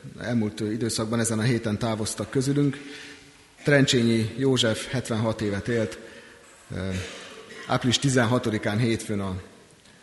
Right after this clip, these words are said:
köztemetőben lesz a temetése, háromnegyed tizenkettőkor.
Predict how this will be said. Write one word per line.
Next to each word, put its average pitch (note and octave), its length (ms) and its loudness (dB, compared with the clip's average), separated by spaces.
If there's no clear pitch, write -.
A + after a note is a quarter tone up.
köztemetőben G#2+ 720 0
lesz G2+ 180 -4
a G2 80 -8
temetése, F#2 760 -4
háromnegyed G2 440 -4
tizenkettőkor. G2+ 800 -4